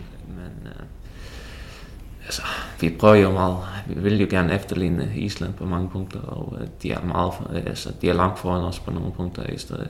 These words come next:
især med de der spillere, som de har uden for Island, som spiller i, på rigtig højt niveau. Men, øh, jeg synes, at, øh,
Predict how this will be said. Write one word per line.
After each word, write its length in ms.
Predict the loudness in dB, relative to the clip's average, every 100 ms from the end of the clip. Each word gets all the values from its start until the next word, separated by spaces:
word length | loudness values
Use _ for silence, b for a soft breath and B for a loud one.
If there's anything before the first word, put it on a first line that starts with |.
| -6
især 240 | -6 -4 -4
med 360 | -4 -4 -6 -8 -8
de 80 | -10
der 180 | -6 -6
spillere, 320 | -6 -4 -4
som 160 | -4 -4
de 100 | -4
har 220 | -4 -6 -8 -8
uden 220 | -4 -4
for 100 | -4
Island, 360 | -6 -4 -8
som 120 | -6 -10
spiller 320 | -8 -8 -6
i, 140 | -8 -10 B B B B
på 140 | -4
rigtig 260 | -4 -2 -2
højt 200 | 0 0
niveau. 280 | -2 -2 -4 -8
Men, 420 | -10 -8 -6 -6 -6
øh, 100 | -8 -8 -12 B B B B B B B -10
jeg 80 | -8
synes, 400 | -4 -2 -2 -6
at, 300 | -6 -8 -6
øh, 60 | -6